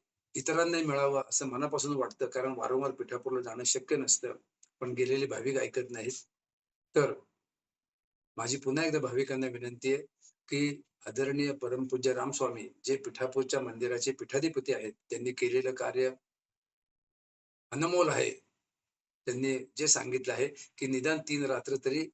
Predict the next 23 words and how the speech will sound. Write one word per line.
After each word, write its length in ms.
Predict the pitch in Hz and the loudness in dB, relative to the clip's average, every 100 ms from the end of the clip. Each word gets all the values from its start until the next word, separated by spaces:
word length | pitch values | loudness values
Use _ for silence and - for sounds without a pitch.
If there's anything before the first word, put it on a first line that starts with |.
| _ - | _ -10
माझ्या 240 | 110 120 | -4 2
सहवासात 580 | 117 113 113 120 123 123 120 | 2 2 -2 -2 -2 -4 -8
थांबा 320 | - - 110 - - | -10 -8 -6 -8 -8
श्रीपाद 320 | - 113 113 | -8 -6 -6
वल्लभांच्या. 540 | 113 110 110 113 - 143 - _ _ _ _ _ _ _ | -4 -2 -2 -2 -2 -4 -6 _ _ _ _ _ _ _
सात 300 | - - 135 | -8 2 2
दिवस 320 | 131 139 139 | 4 2 2
थांबलं 240 | 123 127 131 | -2 0 0
तर 100 | 127 | 0
उत्तम, 360 | 107 147 143 - _ | 0 0 0 -4 _
वाचन 340 | 117 110 147 135 | -4 0 0 0
करा, 280 | 123 123 127 - _ _ _ _ _ _ _ _ _ | -2 -2 -4 -10 _ _ _ _ _ _ _ _ _
नामस्मरण 580 | 127 123 151 139 127 127 | -4 0 2 2 0 -2
करा 220 | 123 127 143 - - | -2 -2 -2 -8 -16
आणि 180 | - 127 135 _ - | -6 -6 -6 _ -4
जेवढा 260 | - 127 165 | -2 2 4
सहवास 480 | - 120 135 180 - - | 4 4 6 6 6 2
त्यांच्या 260 | 131 135 135 | 0 2 2
सहवासात 480 | - 117 131 143 139 - _ - | 2 2 2 2 0 -8 _ -12
घालवता 320 | 120 120 127 | -6 -2 0
येईल 120 | 123 | 0
तेवढा 200 | 117 113 | -2 -4
घालवा. 340 | 110 110 117 | -6 -4 -2